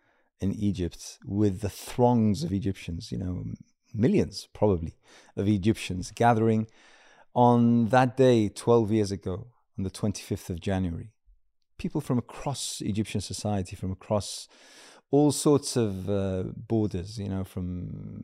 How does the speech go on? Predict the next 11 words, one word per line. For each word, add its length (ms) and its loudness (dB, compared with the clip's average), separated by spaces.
uh, 200 -14
different 340 -6
ideologies, 920 0
different 340 -8
backgrounds, 720 0
different 320 -14
cultures, 720 -2
different 460 -14
perspectives, 880 2
different 360 -4
politics. 720 0